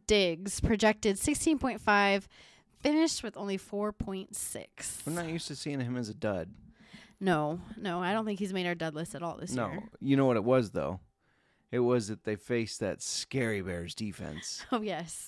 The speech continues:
Speaker 2: Okay.
Speaker 1: Yes. <laughs>
Speaker 2: Maybe that wasn't the case. Maybe that wasn't.
Speaker 1: You wish that was the case.
Speaker 2: I do wish that. Um,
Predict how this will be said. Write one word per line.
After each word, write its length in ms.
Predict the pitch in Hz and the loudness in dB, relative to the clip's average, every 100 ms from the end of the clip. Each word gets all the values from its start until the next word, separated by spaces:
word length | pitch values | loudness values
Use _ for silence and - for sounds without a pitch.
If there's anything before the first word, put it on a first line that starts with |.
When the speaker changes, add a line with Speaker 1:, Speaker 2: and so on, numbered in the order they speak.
| 175 | 2
Speaker 2:
Okay. 400 | 220 156 170 143 | 4 4 4 4
Speaker 1:
Yes. 400 | 226 240 - - - | 6 6 4 -2 6
<laughs> 80 | 349 | 6
Speaker 2:
Maybe 300 | - 403 170 | 8 8 8
that 180 | 139 - | 8 8
wasn't 440 | 120 135 101 117 | 8 4 2 -2
the 60 | 117 | -2
case. 600 | 107 110 104 113 - - - | -2 -2 -2 -2 -6 -8 -8
Maybe 420 | 131 139 147 135 | -2 0 0 -2
that 220 | 120 135 | -2 -2
wasn't. 400 | - 190 139 143 - - | 0 -2 -2 -8 -8 8
Speaker 1:
You 240 | 285 294 | 10 12
wish 500 | 247 254 240 - - | 12 12 12 10 2
that 220 | 240 220 | 0 0
was 180 | 208 202 | 0 0
the 120 | 220 | -2
case. 340 | 226 269 165 - - | 0 -2 -2 -12 -14
Speaker 2:
I 100 | - | -8
do 200 | 170 175 151 | 0 2 4
wish 260 | 131 117 | 2 2
that. 300 | 135 127 123 - - - - | 0 2 0 -4 -20 -6 4
Um, 460 | 165 165 151 147 | 6 6 4 0